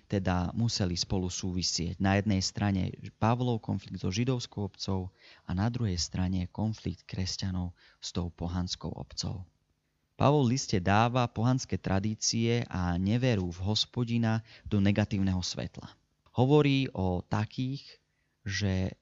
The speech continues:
zostávajú v tme a odmieta ich modlárstvo. Pričom pred takým konaním adresátov svojho listu veľmi varuje. Varuje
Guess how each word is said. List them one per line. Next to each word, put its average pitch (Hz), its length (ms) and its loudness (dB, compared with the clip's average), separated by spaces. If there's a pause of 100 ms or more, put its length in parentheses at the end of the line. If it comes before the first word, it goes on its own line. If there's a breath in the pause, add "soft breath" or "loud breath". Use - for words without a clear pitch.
zostávajú 113 640 0
v - 100 -18
tme 95 240 0 (760 soft breath)
a 92 160 -2
odmieta 117 500 2
ich 85 160 -6
modlárstvo. 95 720 -2
Pričom 139 320 2
pred 117 240 0 (160 soft breath)
takým 127 380 4
konaním 127 580 2 (140)
adresátov 107 680 0
svojho 98 300 -2
listu 110 440 -2 (360)
veľmi 101 320 2
varuje. 90 400 -2 (680)
Varuje 131 480 4